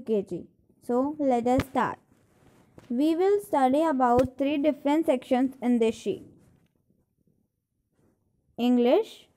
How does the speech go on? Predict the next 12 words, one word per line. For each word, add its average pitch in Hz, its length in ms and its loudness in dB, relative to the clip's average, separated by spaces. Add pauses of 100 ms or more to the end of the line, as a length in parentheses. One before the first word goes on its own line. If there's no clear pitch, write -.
(180)
Maths 247 460 0 (1040)
and 247 460 -2 (100)
E 339 220 4
V 294 240 0
S. - 120 -18 (1300)
Okay? 330 340 -4 (2750)
So 240 200 2
let 262 300 4
us 330 140 4
start 254 400 0
with 262 160 2
English. 214 540 -4